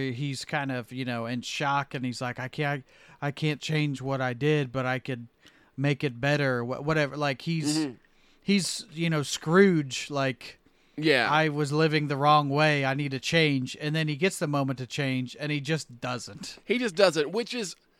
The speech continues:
Speaker 2: Unfortunately, far more common than not. I don't wanna
Speaker 1: Yeah.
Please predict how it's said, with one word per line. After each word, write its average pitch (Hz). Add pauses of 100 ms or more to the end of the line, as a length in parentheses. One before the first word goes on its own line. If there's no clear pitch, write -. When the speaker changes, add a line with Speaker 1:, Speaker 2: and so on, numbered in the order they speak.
(520)
Speaker 2:
Unfortunately, 247
far 214
more 190
common 135 (500)
than 120
not. 95 (380)
I 139
don't 220
wanna 190
Speaker 1:
Yeah. 104